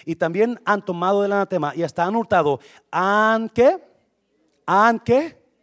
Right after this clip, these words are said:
Voltea a la persona que está a un lado de usted y dígale, "Ya no sea mentiroso, hermana". No, escuche bien. "Ay, pastor, son mentiras blancas.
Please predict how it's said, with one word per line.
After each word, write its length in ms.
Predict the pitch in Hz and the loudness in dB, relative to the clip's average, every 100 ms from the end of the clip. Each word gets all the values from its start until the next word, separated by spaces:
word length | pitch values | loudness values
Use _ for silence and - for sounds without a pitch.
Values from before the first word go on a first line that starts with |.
| _ _ _ _ _ _ _ | _ _ _ _ _ _ _
Voltea 240 | 160 - | -8 -6
a 40 | 339 | -6
la 60 | |
persona 240 | - 180 180 | -6 -8 -8
que 40 | |
está 100 | - | -6
a 20 | |
un 40 | 170 | -4
lado 60 | |
de 80 | 147 | -4
usted 100 | 160 | -6
y 20 | |
dígale, 280 | 139 135 123 | -8 -8 -10
"Ya 120 | 151 | -12
no 100 | 143 | -16
sea 140 | 110 104 | -18 -18
mentiroso, 520 | 104 110 104 104 - | -18 -18 -18 -20 -20
hermana". 340 | 117 123 123 _ _ _ _ _ _ _ _ _ _ _ _ _ _ _ _ _ _ _ _ _ _ _ _ _ _ _ _ | -20 -20 -20 _ _ _ _ _ _ _ _ _ _ _ _ _ _ _ _ _ _ _ _ _ _ _ _ _ _ _ _
No, 140 | - 160 | -12 -10
escuche 340 | 165 - - | -10 -12 -12
bien. 260 | 196 233 101 _ _ _ _ _ _ _ _ _ _ | -14 -16 -18 _ _ _ _ _ _ _ _ _ _
"Ay, 340 | - - - - | -16 -14 -16 -18
pastor, 540 | - 82 - 98 92 | -20 -20 -20 -20 -20
son 180 | - 151 | -18 -14
mentiras 440 | 76 - 113 107 | -14 -14 -16 -16
blancas. 720 | 95 95 92 98 90 - - | -14 -14 -14 -20 -20 -20 -20